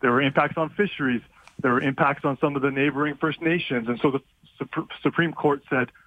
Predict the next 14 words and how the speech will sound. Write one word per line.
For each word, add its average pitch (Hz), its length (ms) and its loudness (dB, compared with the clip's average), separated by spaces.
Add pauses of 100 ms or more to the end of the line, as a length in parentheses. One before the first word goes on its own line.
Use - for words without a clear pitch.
(240)
of 151 140 2
course, 160 340 2
the 160 80 -4
federal 127 240 0
government 123 440 -2
can 131 260 -6
set 139 100 4
up 123 120 -2
a 131 40 -6
process 123 520 0 (100)
to 139 80 -10
consider 151 460 -2
those 127 180 0
questions - 500 -2